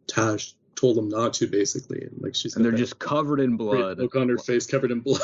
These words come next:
Speaker 1: <laughs>
Speaker 2: Yeah.
Speaker 1: And, you know, she mentions the other two got away, but it's like, you get the sense that Taj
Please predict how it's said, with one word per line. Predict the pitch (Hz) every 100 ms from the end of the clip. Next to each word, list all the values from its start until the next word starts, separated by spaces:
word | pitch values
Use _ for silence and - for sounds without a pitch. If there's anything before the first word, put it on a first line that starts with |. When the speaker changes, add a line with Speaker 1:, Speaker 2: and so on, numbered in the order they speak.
| 640
Speaker 1:
<laughs> | 190 - - -
Speaker 2:
Yeah. | 90 -
Speaker 1:
And, | 131 135
you | 170
know, | 131 120
she | - 156
mentions | 147 151 131
the | 127
other | 127
two | 120 123
got | 120
away, | 110 113
but | 95 123
it's | 131 120 -
like, | 131 120 113 - - _ _
you | 139
get | 131 143
the | 135
sense | 143 120
that | 131 120
Taj | 120 123 123 113 - - -